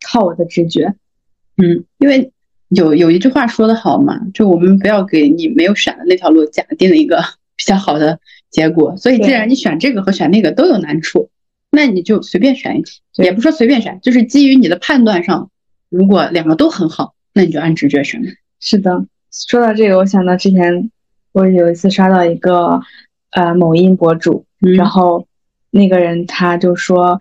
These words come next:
Speaker 1: 其实你在人生中选择每一条路可能都是错的，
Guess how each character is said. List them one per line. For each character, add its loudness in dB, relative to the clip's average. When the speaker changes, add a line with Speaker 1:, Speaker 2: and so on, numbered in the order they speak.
Speaker 1:
其 -2
实 2
你 2
在 0
人 0
生 2
中 4
选 -2
择 2
每 2
一 0
条 -4
路 -4
可 -4
能 2
都 2
是 0
错 -6
的， -10